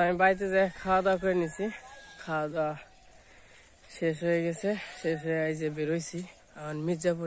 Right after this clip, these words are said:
যাবো, মির্জাপুর যাবো কিছু বাজার ঘাট করতে।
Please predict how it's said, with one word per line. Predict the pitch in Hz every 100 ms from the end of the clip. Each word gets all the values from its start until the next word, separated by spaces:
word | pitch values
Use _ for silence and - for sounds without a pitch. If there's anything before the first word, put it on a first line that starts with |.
| 160
যাবো, | 143 165 165 160
মির্জাপুর | 160 160 156 156 - - - - - - -
যাবো | 160 160 165
কিছু | 175 175
বাজার | 190 202 185
ঘাট | 170 - 185
করতে। | 180 -